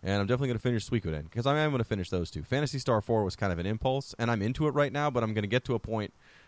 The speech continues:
with one of those other two games where it's gonna take all my time again. Um,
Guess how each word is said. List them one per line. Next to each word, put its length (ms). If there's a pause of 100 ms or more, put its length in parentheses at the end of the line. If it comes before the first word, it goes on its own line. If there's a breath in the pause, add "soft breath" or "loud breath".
(100 soft breath)
with 160
one 120
of 80
those 160
other 140
two 140
games 280
where 120
it's 100
gonna 160
take 220
all 180
my 160
time 300
again. 280 (460 soft breath)
Um, 320